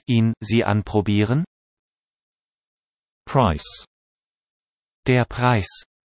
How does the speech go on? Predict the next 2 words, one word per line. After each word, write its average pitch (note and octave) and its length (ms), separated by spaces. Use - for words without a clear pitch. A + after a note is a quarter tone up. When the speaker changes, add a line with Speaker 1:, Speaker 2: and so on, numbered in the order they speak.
Speaker 2:
Reduced B2+ 540
prices. F2 640